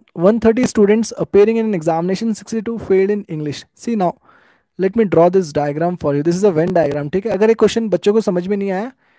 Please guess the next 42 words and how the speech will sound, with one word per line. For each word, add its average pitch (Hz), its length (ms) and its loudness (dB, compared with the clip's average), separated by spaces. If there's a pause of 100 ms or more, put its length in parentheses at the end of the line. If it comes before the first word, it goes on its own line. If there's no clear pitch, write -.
(160)
कोई 220 120 2
बात 151 260 0
नहीं, 143 100 -12
ठीक 214 180 -6
है? 320 60 -10
अच्छा, - 280 -4
यहाँ 160 260 2
पर 208 100 4
देखना, 165 380 0 (720)
ठीक 190 120 -4
है? 175 120 4
I'll 170 180 4
draw 180 140 6 (100)
sets 143 300 -4
first 135 280 -10
of - 80 -14
all, 143 180 -10
ठीक 170 140 -10
है? 180 120 -8 (540)
मैं 165 220 -4
ज़रा 170 180 0
Venn 151 220 -2
diagram 156 400 0
draw 147 160 2
कर 147 60 -2
लूँ 147 160 -2
इस - 100 -8
तरीके 143 260 -6
से, 233 200 -6 (680)
ठीक 185 140 -8
है? 269 80 -10 (280)
अगर 190 180 0 (320)
जिस 208 140 0
बच्चे 196 200 4
को 220 80 6
समझ 190 240 0
में 208 140 0
ये 208 300 -2
नहीं 185 140 -2
आए, 214 140 -2
don't 208 320 2
panic, 180 320 -2